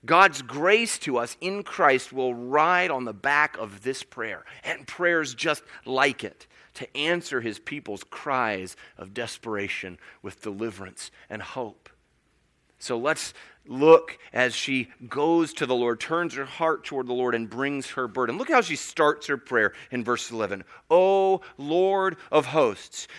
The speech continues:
When you see the word Lord in all capital letters like that,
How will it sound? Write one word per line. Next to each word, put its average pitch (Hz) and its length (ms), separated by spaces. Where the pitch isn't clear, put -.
When 185 180
you 269 180
see 165 440
the 139 100
word 139 260
Lord 107 600
in 127 180
all 175 480
capital 156 680
letters 139 380
like 160 240
that, 151 280